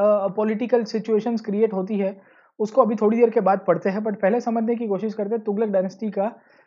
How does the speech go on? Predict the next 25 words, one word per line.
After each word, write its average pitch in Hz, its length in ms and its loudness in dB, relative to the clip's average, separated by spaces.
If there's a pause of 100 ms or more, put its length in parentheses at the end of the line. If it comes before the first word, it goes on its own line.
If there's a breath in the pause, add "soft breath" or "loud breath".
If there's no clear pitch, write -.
(120 soft breath)
कैसे 208 240 0
शुरुआत 220 460 2
हुआ, 202 320 0
particularly 190 580 -2
how 202 180 -6
things 214 420 -4
started 165 380 0 (440 soft breath)
o-, 185 260 0
over 180 100 2
a 180 80 -2
period 139 260 -6
of 127 80 -6
time, 135 360 -16
ठीक 254 140 -2
है। 180 160 0
तो - 140 -8
मैंने 240 200 0
आपको 277 260 -2
बताया 226 400 2
particularly 190 640 -4 (400 soft breath)
कि 233 100 -4
Ghazi 180 320 0
Malik, 277 340 -2
अ, 180 180 -2
वो 208 680 -2